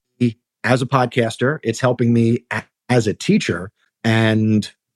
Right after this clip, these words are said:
you know, I mean, I, I think it's the best bargain around. You've got the custom G P Ts now. One thing I've added into my workflow is I used to have a template in Photoshop to do my episode artwork for each episode of the show.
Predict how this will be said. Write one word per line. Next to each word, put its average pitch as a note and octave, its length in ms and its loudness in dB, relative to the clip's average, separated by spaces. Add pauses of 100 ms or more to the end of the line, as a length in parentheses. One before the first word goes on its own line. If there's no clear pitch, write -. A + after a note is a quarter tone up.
(340)
you B2 80 6
know, G#2 300 2
I G#2+ 60 2
mean, A2 180 2
I, A2 160 0
I A#2+ 60 4
think B2+ 200 2
it's B2 140 -2
the A#2 100 0
best A2+ 320 -2
bargain A#2 280 2
around. A2 300 0
You've F#2+ 100 -4
got G#2+ 180 0
the - 60 -14
custom B2 360 0
G A#2+ 120 0
P A#2 160 0
Ts A#2+ 260 0
now. A#2+ 320 -2 (580)
One A#2+ 280 4
thing A#2+ 180 2
I've A#2 140 2
added A2+ 440 0 (360)
into A2+ 220 -2
my A2+ 120 4
workflow A2+ 600 0
is G#2+ 140 -2
I G#2+ 80 -6
used G#2+ 300 0
to B2+ 60 2
have A2 220 0
a G2 60 -2
template A2+ 400 0
in G2 100 -2
Photoshop A#2+ 640 -4 (340)
to - 80 2
do A#2 140 4
my G#2+ 280 0
episode G#2+ 400 -2 (520)
artwork B2+ 380 0
for B2 120 -6
each A#2+ 140 0
episode C#3 440 0
of G#2+ 100 0
the G#2+ 60 -4
show. C3+ 360 0